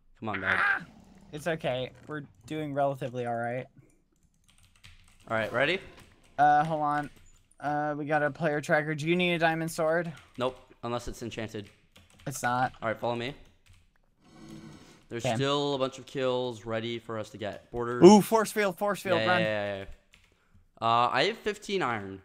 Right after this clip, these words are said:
Speaker 1: Not sure what we could do with it, but I have fifteen
Speaker 2: Yeah.
Speaker 1: iron. Okay. Uh, Techno, should we go or no?
Speaker 2: Uh, yes.
Speaker 1: Yeah, I think
Speaker 2: Oh,
Speaker 1: we
Speaker 2: wait,
Speaker 1: get more
Speaker 2: no,
Speaker 1: kills.
Speaker 2: no, no. Let's leave.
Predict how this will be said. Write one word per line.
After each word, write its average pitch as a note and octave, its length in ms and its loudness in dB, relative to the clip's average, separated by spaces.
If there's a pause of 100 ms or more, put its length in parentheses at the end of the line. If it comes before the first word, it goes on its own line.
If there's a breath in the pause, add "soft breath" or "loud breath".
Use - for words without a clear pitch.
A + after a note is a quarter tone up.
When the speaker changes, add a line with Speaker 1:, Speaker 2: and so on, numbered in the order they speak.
(120)
Speaker 1:
Not A2+ 220 -12
sure B2 180 -10
what A#2 180 -8
we A2+ 80 -10
could A#2 120 -10
do B2+ 140 -6
with C#3+ 100 -8
it, - 140 -10
but G2+ 240 -10 (340)
I G2+ 40 -14
have G2+ 100 -12
fifteen A2 240 -8
Speaker 2:
Yeah. G#2+ 140 -4
Speaker 1:
iron. F#2+ 240 -8 (4000)
Okay. G#2+ 300 -4 (400)
Uh, A2+ 240 2
Techno, D3+ 580 -2 (220)
should - 120 -6
we C3+ 60 -2
go C3 160 4
or E3 80 2
no? G2+ 240 -4 (500)
Speaker 2:
Uh, D3+ 440 12
yes. D3 960 -10 (160)
Speaker 1:
Yeah, C3+ 360 6
I D3 140 4
think D#3 240 0
Speaker 2:
Oh, D#3 40 4
Speaker 1:
we E3 60 4
Speaker 2:
wait, F3 100 4
Speaker 1:
get F#3 140 4
more E3+ 100 6
Speaker 2:
no, E3 100 4
Speaker 1:
kills. C3 100 0
Speaker 2:
no, D#3 80 -2
no. C#3+ 340 -2
Let's D3+ 280 -6
leave. B2+ 280 -10